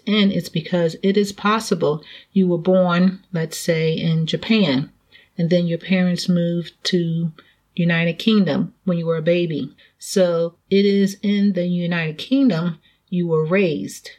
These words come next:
You will have a very close connection with the United Kingdom and not with Japan. You have a lifetime of stuff you have kept, from milestones to keepsakes. March thirtieth.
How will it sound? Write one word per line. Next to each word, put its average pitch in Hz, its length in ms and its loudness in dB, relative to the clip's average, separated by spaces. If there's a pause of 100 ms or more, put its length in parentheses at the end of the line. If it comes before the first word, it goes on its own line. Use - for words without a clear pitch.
(140)
You 202 220 2
will 196 120 2
have 196 540 0
a 185 140 0
very 202 400 0
close 190 400 -2
connection 180 720 0
with 170 360 -4
the 170 80 -4
United 175 440 -2
Kingdom 208 580 0
and 165 220 -2
not 180 420 0
with 160 260 -2
Japan. 156 640 -4 (240)
You 202 180 2
have 208 280 2
a 160 160 0
lifetime 180 1000 0
of 160 120 -2
stuff - 520 -6 (520)
you 202 140 2
have 190 240 2
kept, 220 380 0
from 170 300 -6
milestones 208 880 -2
to - 180 -10
keepsakes. - 840 -6 (640)
March 196 540 0 (240)
thirtieth. 160 640 0